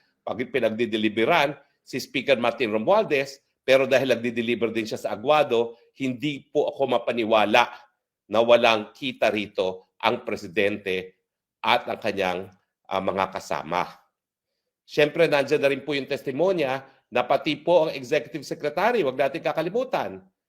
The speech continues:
Bersamin, ay tumatanggap ng fifteen percent sa infra ng mga deep, ah, DepEd. Ay nako, ang sabi po niya, he stands by his track record, pero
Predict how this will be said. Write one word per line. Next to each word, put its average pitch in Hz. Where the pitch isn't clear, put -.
Bersamin, 135
ay 165
tumatanggap 160
ng 156
fifteen 151
percent 151
sa -
infra 151
ng 139
mga 139
deep, 127
ah, 127
DepEd. 139
Ay 117
nako, 98
ang -
sabi 110
po 120
niya, 123
he 113
stands 110
by 104
his 104
track 107
record, 117
pero 107